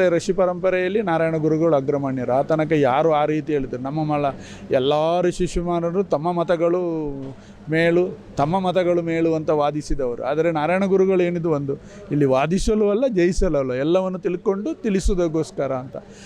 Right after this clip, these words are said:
ಅಂಥ ಸಮಾನತೆಯ, ಆ, ಚಿಂತನೆ ಉಳ್ಳ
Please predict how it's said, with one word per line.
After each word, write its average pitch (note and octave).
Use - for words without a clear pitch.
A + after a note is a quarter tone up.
ಅಂಥ D3+
ಸಮಾನತೆಯ, G3
ಆ, D#3+
ಚಿಂತನೆ F#3+
ಉಳ್ಳ F3